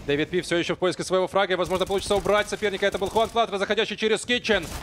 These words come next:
И Дэвид Пи всего лишь одного здесь забрал. Томас на размене хорош. Но как же много К П потеряла команда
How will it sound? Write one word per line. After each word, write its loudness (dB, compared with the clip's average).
И 0
Дэвид 2
Пи 0
всего 2
лишь 0
одного 2
здесь -2
забрал. 2
Томас 0
на 2
размене 0
хорош. 2
Но -4
как 2
же -4
много 0
К -2
П 2
потеряла 0
команда 0